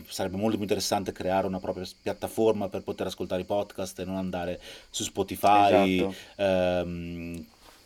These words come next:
Speaker 1: questa è solo una, una piccola puntina dell'iceberg, ecco, però volevo chiederti un po', eh, di fare un po' <laughs> un, eh, un excursus su, su questo approccio dell'archiviazione e,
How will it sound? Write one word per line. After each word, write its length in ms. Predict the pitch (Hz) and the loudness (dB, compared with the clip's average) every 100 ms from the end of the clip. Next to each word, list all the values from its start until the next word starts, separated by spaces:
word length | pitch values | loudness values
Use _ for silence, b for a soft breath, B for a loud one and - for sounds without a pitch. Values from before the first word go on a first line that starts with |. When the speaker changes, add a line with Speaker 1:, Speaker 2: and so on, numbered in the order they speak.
| - | 0
Speaker 1:
questa 260 | 113 110 | 2 4
è 20 | 104 | 2
solo 200 | 110 95 | 2 2
una, 140 | 95 - - | 0 -4 -8
una 280 | 98 90 95 | -6 -4 -4
piccola 320 | 104 107 98 | -4 0 0
puntina 380 | 98 95 107 98 | 0 -6 -4 -2
dell'iceberg, 500 | 90 104 95 92 95 | 2 2 2 0 -4
ecco, 160 | 95 | -4
però 180 | - 123 | 4 6
volevo 520 | 147 101 98 98 95 - | 6 4 2 2 0 -2
chiederti 400 | - 101 104 110 | -2 0 0 -4
un 120 | 104 | -4
po', 460 | 98 104 110 98 92 B B B B | 2 8 8 8 2 B B B B
eh, 380 | - 98 92 92 | 0 2 4 4
di 80 | 92 | 2
fare 300 | - 101 98 | 2 4 4
un 100 | 104 | 2
po' 200 | 95 92 | 0 2
<laughs> 60 | 135 | 2
un, 220 | 113 107 | 0 -2
eh, 40 | 98 | 0
un 880 | 95 92 92 92 92 92 90 92 98 | 0 2 0 -2 -4 -4 -4 -4 -4
excursus 800 | 98 - 131 127 110 117 110 113 | -4 -2 2 4 2 -2 -2 -4
su, 320 | - 104 92 B B B | -2 0 -2 B B B
su 180 | - 104 | -10 -4
questo 420 | 98 92 - 98 | -2 -2 0 2
approccio 540 | 92 - 90 82 - 95 | 2 2 2 2 -2 -4
dell'archiviazione 1800 | 90 90 90 - 90 90 - 95 90 90 90 87 87 85 85 85 82 80 B B B _ | -2 -2 -4 -6 -8 -6 -6 -2 0 0 -2 -4 -6 -6 -8 -8 -10 -12 B B B _
e, 400 | - 87 85 85 | -10 -6 -4 -4